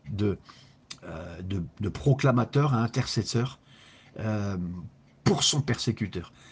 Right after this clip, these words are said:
C'est une grande miséricorde, hein, que cet homme de Dieu a, surtout qu'il, qu'il répond, euh, à la prière que cet homme demande, il répond tout de suite par ça. Et Dieu fait cela en partie pour lui assurer,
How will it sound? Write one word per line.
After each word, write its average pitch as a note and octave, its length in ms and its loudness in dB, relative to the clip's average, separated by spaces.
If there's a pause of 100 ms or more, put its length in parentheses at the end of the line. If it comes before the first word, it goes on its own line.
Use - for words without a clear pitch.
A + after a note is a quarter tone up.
(120)
C'est - 220 2
une A#2+ 120 8
grande A2 220 4
miséricorde, G2+ 640 0
hein, - 180 -4
que G2 80 -2
cet - 240 -4
homme G2 160 2
de G2+ 80 2
Dieu G2+ 240 0
a, A#2 240 -2 (460)
surtout - 520 4 (1080)
qu'il, - 180 0 (120)
qu'il B2+ 180 8
répond, A#2 460 2 (500)
euh, - 20 -12
à E2 880 -6
la F2+ 100 2
prière B2 420 4
que A2 80 0
cet - 220 -2
homme G2 100 -2
demande, G2+ 380 2
il F#2 260 -4
répond G2 280 -4
tout A2 120 -4
de E2+ 60 -4
suite - 180 -4
par - 140 -8
ça. - 160 -8 (400)
Et A2 80 6
Dieu D#3 160 10
fait D#3 160 4
cela D#3+ 220 0
en D3 60 2
partie D3+ 360 2
pour C#3+ 220 4
lui A#2+ 120 8
assurer, C3 480 2